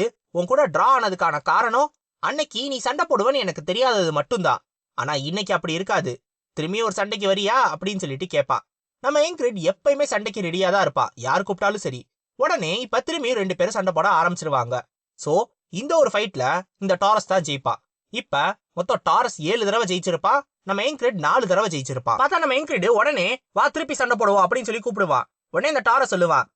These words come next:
"உனக்கு டயர்டே ஆகாதாடா? நான் ஏற்கனவே பதினோரு தடவை சண்டை போட்டுட்டேன், நீ என்ன டயர்டே ஆகாம பண்ணிக்கிட்டே இருக்கன்னு?" உடனே நம்ம டாரஸ் இல்லாம இன்னொருத்தன் வேடிக்கை பார்த்துக்கிட்டு இருந்தான்ல,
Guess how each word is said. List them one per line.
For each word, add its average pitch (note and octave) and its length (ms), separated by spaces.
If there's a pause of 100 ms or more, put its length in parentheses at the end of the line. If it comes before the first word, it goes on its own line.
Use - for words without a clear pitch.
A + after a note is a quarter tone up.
(140)
"உனக்கு C#4+ 240
டயர்டே E4 360
ஆகாதாடா? A#3+ 480 (420)
நான் D3+ 400
ஏற்கனவே C#4+ 500
பதினோரு D4 380
தடவை C#4 200
சண்டை A#3+ 200
போட்டுட்டேன், E3+ 560
நீ A#3+ 120
என்ன D#4+ 140
டயர்டே D4 300
ஆகாம B3+ 300
பண்ணிக்கிட்டே A#3+ 320
இருக்கன்னு?" A3 280
உடனே C#3 280 (320)
நம்ம C#4 180
டாரஸ் D#4+ 340
இல்லாம D#3+ 340
இன்னொருத்தன் C#4 440
வேடிக்கை C4+ 260
பார்த்துக்கிட்டு E3 340
இருந்தான்ல, C#3 340